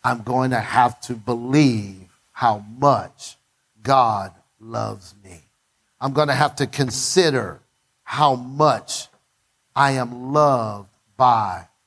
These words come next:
God. I'm gonna have to, you know what I could have done? I guess I could have grabbed another mic, huh? Nobody told me to grab another mic.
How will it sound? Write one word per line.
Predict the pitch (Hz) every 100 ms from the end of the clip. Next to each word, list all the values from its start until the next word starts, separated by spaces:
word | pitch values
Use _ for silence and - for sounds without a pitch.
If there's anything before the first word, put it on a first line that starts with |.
| -
God. | 120 107 90 - _ _ _ _ _ _ _ -
I'm | 139
gonna | 127 165 160 131
have | 147 147 -
to, | 147 - -
you | 466
know |
what | 381
I | 269
could | 269
have |
done? | 247 262
I | 254
guess | 415 403
I |
could | 214 294
have | 165
grabbed | 185 180
another | 180 175
mic, | 214 190 151
huh? | 135
Nobody | 156 226 190 165
told | 226 226
me |
to | 151
grab | 147 135
another | 135 127
mic. | 180 160